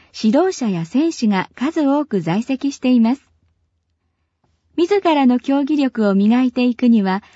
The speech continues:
またとない環境です。先進的なスポーツ医学をはじめとして、科学的にスポーツ能力を高める手法を積極的に取り入れているほか、トレーニング施設も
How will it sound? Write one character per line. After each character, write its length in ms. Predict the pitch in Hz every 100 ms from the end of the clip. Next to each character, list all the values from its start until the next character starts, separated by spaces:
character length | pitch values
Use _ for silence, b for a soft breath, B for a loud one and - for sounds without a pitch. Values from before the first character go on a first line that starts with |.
| b
ま 160 | 160 180
た 140 | 262
と 140 | 381 349
な 140 | 294
い 80 | 262
環 240 | 226 220
境 240 | 220 214 202
で 140 | 226
す。 120 | - _ _ _ _ _ _ _ _ _ _ _ _ _ _ _ _ _
先 240 | - 311
進 240 | 359 349 349
的 280 | 339 330 311
な 160 | 302
ス 100 | -
ポ 180 | - 311
ー 60 | 320
ツ 120 | 330
医 80 | 320
学 320 | 285 - 214
を 80 | 202
は 160 | 208
じ 140 | 220 233
め 120 | 226
と 140 | 214
し 140 | 226 -
て、 220 | 220 - _ _ _ _ _ -
科 120 | 233
学 200 | 302 -
的 320 | 285 277 277
に 240 | 262 269 b _
ス 120 | -
ポ 180 | 277 349
ー 40 |
ツ 140 | 359
能 200 | 349 349
力 300 | 294 226 -
を 100 | 170
高 280 | 170 175 277
め 140 | 330 320
る 120 | 254
手 120 | 233
法 320 | 226 269 262
を 180 | 254 247 b b b
積 220 | - 202
極 260 | - 330 -
的 240 | 339 339
に 140 | 330 311
取 200 | 311 311
り 60 |
入 60 | 320
れ 120 | 277
て 120 | 226
い 100 | 208
る 100 | 196
ほ 160 | 196 202
か、 240 | 214 214 - _ _ _ _ _ _ _ _ _ -
ト 120 | 240
レ 180 | 311 359
ー 20 |
ニ 160 | 370
ン 40 | 359
グ 120 | 349
施 80 | -
設 300 | 302 294 208
も 220 | 185